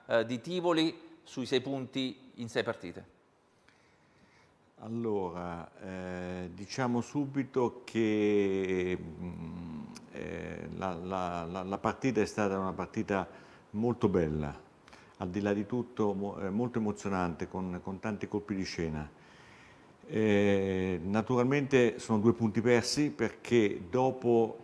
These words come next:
Speaker 2: quei, eh, quel brutto finale del girone di andata,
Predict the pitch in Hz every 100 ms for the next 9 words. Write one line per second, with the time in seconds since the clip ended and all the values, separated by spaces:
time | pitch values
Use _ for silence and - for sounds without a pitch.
0 | - 107 107 107 - 101 98 92 92 90
1 | 98 92 87 147 147 110 107 110 107 101
2 | 95 90 90 110 101 98 98 101 92 95
3 | 117 131